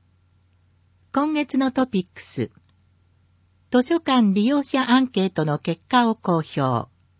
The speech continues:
月一日から六月一日に実施した令和七年度市図書館モニタリング調査、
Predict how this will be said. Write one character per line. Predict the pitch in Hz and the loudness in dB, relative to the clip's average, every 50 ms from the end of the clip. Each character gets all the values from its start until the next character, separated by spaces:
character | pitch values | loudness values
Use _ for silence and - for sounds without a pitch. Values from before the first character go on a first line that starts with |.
| _ _ _ _ _ _ _ _ _ _ _ _ _ _ _ _ _ _ _ _ _ _ _ _ _ _ _ - 285 320 330 | _ _ _ _ _ _ _ _ _ _ _ _ _ _ _ _ _ _ _ _ _ _ _ _ _ _ _ 0 0 0 2
月 | 311 302 - - - 202 | 0 -2 -2 -2 -2 -2
一 | 196 - - 233 254 247 | -2 -2 0 0 0 0
日 | - 233 226 - - - | -2 -4 -6 -6 -8 -6
か | 165 156 | -4 -2
ら | 156 147 147 - - | 0 0 -2 -2 -2
六 | 175 190 - - 294 | -4 -4 -2 -2 -2
月 | 277 285 285 254 - - - - 262 | -2 -2 -4 -6 -8 -10 -6 -4 -4
一 | 277 254 - | -2 -2 -2
日 | 262 262 - 277 240 | -4 -4 -2 -2 -2
に | 196 151 143 | -2 -2 -2
実 | 151 160 | -4 -4
施 | 165 - - 190 185 | -6 -4 -4 -6 -6
し | - - | -6 -6
た | - - 151 170 - - _ _ _ _ _ _ _ - | -6 -6 -6 -6 -6 -10 _ _ _ _ _ _ _ 2
令 | 247 277 277 262 | 2 2 4 4
和 | 226 214 208 | 2 2 4
七 | 208 208 220 240 240 | 4 4 4 4 4
年 | 233 233 233 220 208 175 | 4 4 4 4 2 2
度 | 160 147 165 - _ _ _ _ _ _ - | 0 0 -2 -2 _ _ _ _ _ _ -16
市 | - - - 262 262 254 - - | -10 -6 -2 -2 -2 -4 -4 -2
図 | 233 226 | -2 -2
書 | 220 - 311 302 | 0 0 -2 -4
館 | - - 202 175 160 151 - - | -2 -2 -2 0 0 -2 -4 -2
モ | 170 196 220 | 2 2 4
ニ | 269 294 | 4 2
タ | - 294 277 | 2 0 0
リ | 269 262 254 | 2 4 4
ン | 240 226 | 6 6
グ | 226 226 | 4 2
調 | - - 202 180 143 | 0 0 -2 -2 -2
査、 | - - 120 110 - | -2 -6 -8 -8 -8